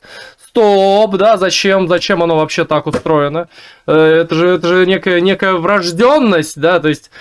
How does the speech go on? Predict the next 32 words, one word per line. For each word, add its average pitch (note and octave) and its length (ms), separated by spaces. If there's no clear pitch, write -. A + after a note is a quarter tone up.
э, D#3+ 180
важно A#3+ 260
заметить, G#3+ 400
что - 180
табула F#3 440
расы A#3+ 340
не F#3+ 220
является F3 420
концепцией, E3 640
которая E3+ 480
противоречит E3+ 720
любой F#3+ 640
врожденности. C#3 920
И C3 100
Лок G3+ 260
бы E3+ 80
заметил E3 680
подмену, D3 460
ошибку. B2+ 540
Ам, B2 460
а, A#2+ 320
вот. A2 280
Одно F#3+ 280
обуславливает A3 540
возможность F3 440
ходить, C3 480
да, D3 240
то D3+ 120
есть, A#2+ 200
ну, A2+ 400
наличие C3 380
ног. B2+ 480